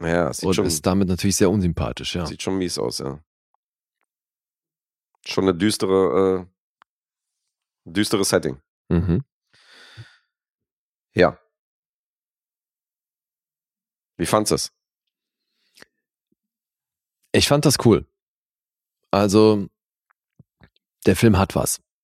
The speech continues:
Speaker 1: Mhm.
Speaker 2: Es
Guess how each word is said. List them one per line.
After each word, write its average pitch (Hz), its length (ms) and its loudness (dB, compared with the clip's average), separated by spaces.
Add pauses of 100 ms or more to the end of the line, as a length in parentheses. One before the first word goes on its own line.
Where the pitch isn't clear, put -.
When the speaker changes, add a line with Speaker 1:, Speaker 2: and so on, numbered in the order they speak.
(240)
Speaker 1:
Mhm. 98 280 -8 (2000)
Speaker 2:
Es - 260 0